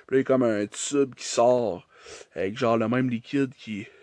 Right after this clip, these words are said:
qui sort de la, de la bouche, qui sort un peu de ça, là, tu sais.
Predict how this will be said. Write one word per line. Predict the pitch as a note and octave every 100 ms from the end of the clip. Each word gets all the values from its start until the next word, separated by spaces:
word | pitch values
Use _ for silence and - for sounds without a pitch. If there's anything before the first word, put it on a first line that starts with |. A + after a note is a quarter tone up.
| _ _ _ _
qui | - A2 A2+
sort | - C3 C3
de | B2
la, | F#2+
de | A2+ _ _ _ _ _ _
la | G2 F#2+
bouche, | G2+ A#2+ B2+ - - - - _ _ _ _
qui | -
sort | - A#2
un | G2+
peu | - A#2
de | A2 -
ça, | - -
là, | B2 C#3+ C#3+
tu |
sais. | -